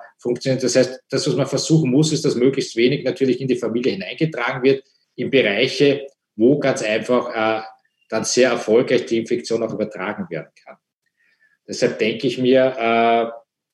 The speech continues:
ist auf der einen Seite schon wichtig, zu öffnen, um ganz einfach wieder ein bisschen Leben zuzulassen, aber andererseits, äh, sehr behutsam. Also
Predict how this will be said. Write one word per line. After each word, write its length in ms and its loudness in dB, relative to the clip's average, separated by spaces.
ist 100 -2
auf 100 -2
der 100 -2
einen 160 -2
Seite 240 -2
schon 220 -2
wichtig, 680 2
zu 160 0
öffnen, 540 0
um 220 0
ganz 180 2
einfach 180 4
wieder 160 4
ein 60 -2
bisschen 320 0
Leben 340 2
zuzulassen, 920 0
aber 180 -4
andererseits, 680 0
äh, 320 0
sehr 580 0
behutsam. 680 2
Also 720 0